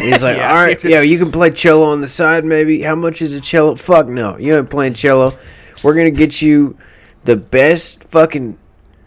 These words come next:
Speaker 1: baseball gear money can buy. You're gonna be hitting homers off the,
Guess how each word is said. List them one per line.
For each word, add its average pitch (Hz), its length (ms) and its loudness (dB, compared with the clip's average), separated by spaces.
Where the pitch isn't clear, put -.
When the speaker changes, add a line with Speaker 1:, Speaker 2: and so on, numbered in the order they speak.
Speaker 1:
baseball 143 420 2
gear 139 260 -2
money 135 240 -2
can 117 200 -10
buy. 127 340 2
You're 139 160 -4
gonna 151 100 -2
be 127 100 -2
hitting 127 200 -2
homers 139 480 -4
off 120 160 -4
the, - 80 -20